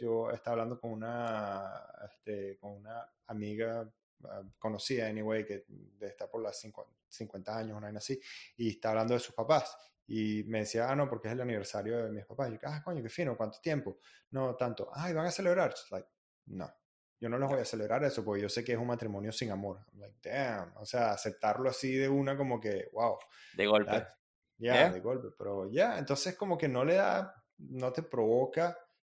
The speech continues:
Speaker 1: porque te dice, "Ajá, voy a meter todo este esfuerzo en la relación y después, ¿qué es lo que viene? No tengo un
Speaker 2: Claro que
Speaker 1: ejemplo de
Speaker 2: viene.
Speaker 1: una verdadera buena relación,
Speaker 2: Sí.
Speaker 1: un buen matrimonio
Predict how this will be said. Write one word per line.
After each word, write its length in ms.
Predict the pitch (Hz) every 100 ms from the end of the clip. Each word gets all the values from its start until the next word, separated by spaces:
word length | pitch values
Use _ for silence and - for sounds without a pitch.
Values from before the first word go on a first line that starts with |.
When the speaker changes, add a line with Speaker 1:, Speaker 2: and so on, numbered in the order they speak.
| -
Speaker 1:
porque 200 | 120 127
te 100 | 143
dice, 320 | 160 139 120
"Ajá, 260 | - 131 120
voy 180 | 110 127
a 20 |
meter 360 | 160 147 147 -
todo 200 | 156 160
este 240 | 160 -
esfuerzo 340 | 156 170 147 139
en 60 | 113
la 60 |
relación 480 | - 107 - 165 185
y 60 | 143
después, 260 | 127 - 135
¿qué 80 | 165
es 40 |
lo 100 | 185
que 60 | 143
viene? 320 | 170 190 113
No 140 | 107 117
tengo 200 | 156 160
un 100 | 143
Speaker 2:
Claro 120 | 117
que 80 | 151
Speaker 1:
ejemplo 160 | 110 147
de 60 |
Speaker 2:
viene. 20 |
Speaker 1:
una 120 | 131 151
verdadera 600 | 139 113 110 123 147 - _ _ -
buena 360 | 127 135 135
relación, 520 | 139 139 104 - 123 123
Speaker 2:
Sí. 20 |
Speaker 1:
un 100 | 165
buen 160 | 120
matrimonio 640 | 123 127 117 107 104 113